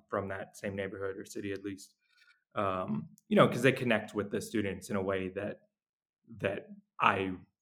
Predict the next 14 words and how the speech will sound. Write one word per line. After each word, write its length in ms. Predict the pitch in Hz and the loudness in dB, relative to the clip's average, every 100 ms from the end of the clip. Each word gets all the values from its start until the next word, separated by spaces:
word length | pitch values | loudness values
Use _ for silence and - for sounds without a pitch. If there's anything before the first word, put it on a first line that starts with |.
| - | -8
never 320 | 113 104 95 | 0 2 2
could, 300 | - - - - - | -2 -4 -4 -8 -6
that, 240 | - - | -6 -4
that 160 | 117 113 | -6 -2
somebody 260 | 110 98 95 | 0 0 -4
in 80 | |
my 140 | 95 90 | -6 -8
position 400 | - - - 117 | -10 -10 -8 -10
never 160 | 120 | -10
could. 240 | - - - _ _ _ _ _ 147 | -8 -8 -10 _ _ _ _ _ -10
Uh, 300 | 160 - - - | -8 -10 -12 -8
they, 180 | 104 107 - | -4 -4 -2
they 160 | 98 | -4
just 200 | 92 92 | -4 -8